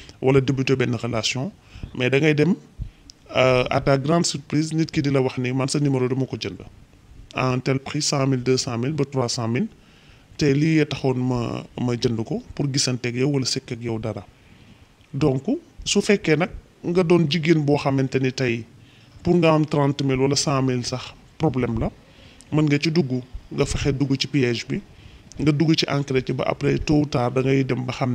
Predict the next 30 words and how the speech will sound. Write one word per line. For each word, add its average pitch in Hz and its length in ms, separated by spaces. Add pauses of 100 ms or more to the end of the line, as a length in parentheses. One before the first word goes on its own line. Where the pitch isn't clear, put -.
ni, 143 80 (600)
euh, 123 180
dugg 139 300
nga 143 100
ci - 80
loo 131 160
xamante 127 320
ni 131 80
xamoo 123 320
ko, - 80
te - 100
mu 123 160
trop 127 200
tard. 107 260 (880)
Et 135 260 (300)
dund 175 240
naa 147 180
ko 147 140
man, 170 300
sama 151 260
xarit, - 460 (640)
euh, 131 260
boo 131 240
xamante 131 400
ni 147 160 (580)
déjà 143 480
dafa 131 220
am 135 80
site 139 300
internet, 123 420